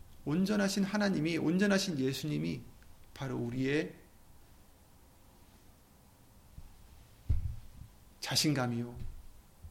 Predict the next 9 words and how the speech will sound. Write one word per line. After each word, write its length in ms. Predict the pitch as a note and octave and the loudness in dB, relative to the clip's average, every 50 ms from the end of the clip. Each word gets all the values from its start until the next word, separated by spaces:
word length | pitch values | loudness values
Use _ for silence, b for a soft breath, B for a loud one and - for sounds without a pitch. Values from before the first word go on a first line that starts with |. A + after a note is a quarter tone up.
| - - - - - - - - - - - - - - - - - - - - - - - - - - - - - - - - - - - - - - - | -20 -20 -20 -20 -20 -20 -20 -20 -20 -20 -20 -20 -20 -20 -20 -20 -20 -20 -20 -20 -20 -20 -20 -20 -20 -20 -20 -20 -20 -20 -20 -20 -20 -20 -20 -20 -20 -18 -14
자존감입니다. 800 | - - G#2+ B2+ C3 B2+ A#2+ A#2 A2+ A2 A2+ A2 A2+ A#2 B2+ B2+ - - - - - - - - - - - - - - - - - - - - - - - - - - - - - - - - - - - - B B B B B B B B B B B - | -10 -6 -2 0 0 0 0 0 -2 -2 -4 -6 -8 -8 -12 -14 -14 -18 -20 -20 -20 -20 -20 -20 -20 -20 -20 -20 -20 -20 -20 -20 -20 -20 -20 -20 -20 -20 -20 -20 -20 -20 -20 -20 -20 -20 -20 -20 -20 -8 -6 -6 B B B B B B B B B B B 6
우리는 340 | E3+ G3 B3 B3 C4 B3+ | 10 12 12 12 12 12
죄인이지만 840 | A3+ - F3+ F3 F3 E3+ E3+ E3+ D#3 B2 A#2+ C3 C#3 D#3 D3 G#2+ G2+ - - - - - - - - - - - - - - - - - - - - - | 12 12 10 10 10 8 8 6 2 2 2 0 0 0 0 -2 -6 -10 -14 -20 -20 -20 -20 -20 -20 -20 -20 -20 -20 -20 -20 -20 -20 -20 -20 -18 -8 2
예수님은 640 | C3+ D#3+ F#3 G#3+ G3+ - A#3 A3 A3 G#3+ A3 A3 F#3+ | 8 10 10 10 10 8 6 6 6 8 8 6 8
의인이시며 920 | D3+ D3+ E3 F3 F3 F3 E3+ D#3 - - - B2+ B2 B2 B2 A#2+ - - - - - - - - - - - | 8 8 8 6 6 4 4 2 2 0 0 -2 -4 -4 -6 -8 -10 -12 -14 -14 -14 -14 -16 -16 -18 -14 0
우리까지도 800 | - F3+ G3+ A#3 A#3 A3+ G#3+ G3+ F3 F3+ F3 G3 F3+ C#3+ C#3+ D3+ | 4 8 8 8 10 12 10 10 10 8 6 6 8 8 8 8
의인으로 320 | D3+ E3+ F3+ F3 E3+ D#3+ D3+ | 8 8 8 6 6 4 2
만들어 420 | C#3 A#2+ A#2+ B2 A#2+ C3 C#3 C#3+ | 2 0 -2 -2 -2 0 0 0
주십니다. 760 | C#3+ C#3+ - - D3 C#3 C3 B2+ B2+ A#2 A2+ A#2 A#2+ B2+ C3 | 0 -2 -4 -4 -4 -4 -4 -4 -4 -6 -6 -8 -10 -12 -14